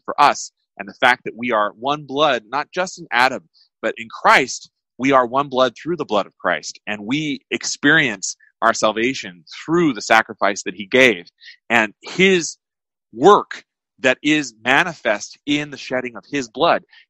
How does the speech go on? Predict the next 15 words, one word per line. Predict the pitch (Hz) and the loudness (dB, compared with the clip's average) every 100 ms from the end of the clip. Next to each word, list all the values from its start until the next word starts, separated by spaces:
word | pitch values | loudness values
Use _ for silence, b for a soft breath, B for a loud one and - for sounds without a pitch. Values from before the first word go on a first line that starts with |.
| - | -2
These | 226 311 | 0 2
things | 180 151 139 | 0 -2 -2
are | 123 127 | -4 -2
not | 160 214 - _ _ _ _ - - | 2 2 2 _ _ _ _ -20 -4
typical | 262 233 208 165 135 123 | -2 0 2 4 4 2
Western | 110 139 156 - 143 117 | 0 0 0 -2 -4 -4
categories. | 110 147 175 127 104 85 85 | -4 -2 0 -2 -6 -8 -6
They're | 110 | -2
not | 143 - | -2 -2
things | 151 139 123 | -2 -4 -4
that | 107 | -6
we | 110 | -6
think | 101 156 - | -6 -6 -2
about | 113 90 - | 0 0 4
often | 104 123 113 92 | 4 2 -4 -10